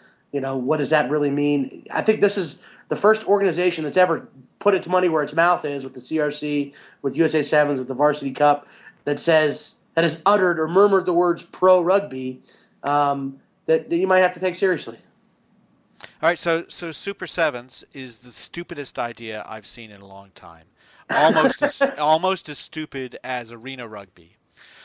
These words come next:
Speaker 2: Uh, and, and, and I understand the understanding behind it partly is that you only have a sevens team, so you have, like, twelve, fifteen guys 'cause they expanded the bench, right? And one team, so you're not, you're not transporting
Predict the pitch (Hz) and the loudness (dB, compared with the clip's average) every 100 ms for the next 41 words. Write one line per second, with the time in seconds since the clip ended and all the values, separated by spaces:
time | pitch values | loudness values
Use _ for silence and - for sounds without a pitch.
0 | - _ 123 123 139 135 131 - - 143 | -20 _ -6 -4 -4 -8 -10 -18 -12 -12
1 | 131 120 - _ 147 147 156 151 170 208 | -12 -20 -20 _ -8 -6 -4 -2 -2 -4
2 | - 190 175 165 143 139 127 127 _ _ | -8 -6 -6 -8 -12 -14 -14 -16 _ _
3 | 143 135 131 143 127 117 110 110 107 - | -12 -12 -12 -12 -12 -14 -16 -16 -18 -20
4 | _ - 123 110 110 107 - 110 113 127 | _ -12 -12 -12 -18 -18 -14 -14 -12 -12
5 | 131 143 156 143 143 120 - 135 131 120 | -10 -10 -10 -8 -8 -8 -8 -8 -12 -20
6 | 107 95 104 113 107 110 104 101 - - | -20 -20 -20 -20 -16 -16 -14 -18 -16 -12
7 | 113 113 _ _ _ 143 - 147 131 117 | -12 -12 _ _ _ -12 -10 -12 -10 -10
8 | 104 107 - 107 110 110 - 113 113 101 | -10 -12 -16 -16 -14 -14 -16 -16 -16 -20
9 | 104 95 95 - - 101 - _ - - | -20 -20 -20 -20 -20 -20 -20 _ -20 -20
10 | - _ _ _ 135 123 120 127 147 151 | -20 _ _ _ -12 -12 -12 0 0 0
11 | 156 170 139 - 131 131 143 - 147 143 | -8 -10 -10 -10 -10 -4 -4 -4 -8 -4
12 | 156 - 170 147 139 - 139 131 123 120 | -4 -4 -10 -10 -12 -12 -10 -10 -14 -18
13 | 120 117 | -20 -20